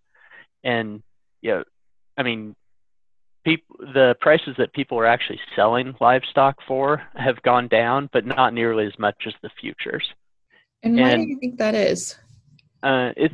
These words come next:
Speaker 1: it's emotion driven. And, you know, so we think that that's,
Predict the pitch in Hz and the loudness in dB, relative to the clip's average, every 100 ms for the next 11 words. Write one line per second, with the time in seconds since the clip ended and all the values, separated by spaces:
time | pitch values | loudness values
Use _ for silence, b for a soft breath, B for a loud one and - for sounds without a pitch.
0 | - 151 - 131 143 - 107 101 110 131 | -2 -4 -2 0 0 -2 -6 -4 -2 -2
1 | - - _ B B B B B B _ | -8 -20 _ B B B B B B _
2 | _ 135 131 117 113 - - - - _ | _ 0 0 0 -6 -12 -20 -20 -20 _
3 | - 120 117 - 143 156 196 190 175 139 | -6 -4 -2 0 2 2 4 2 2 0
4 | - 123 | 4 4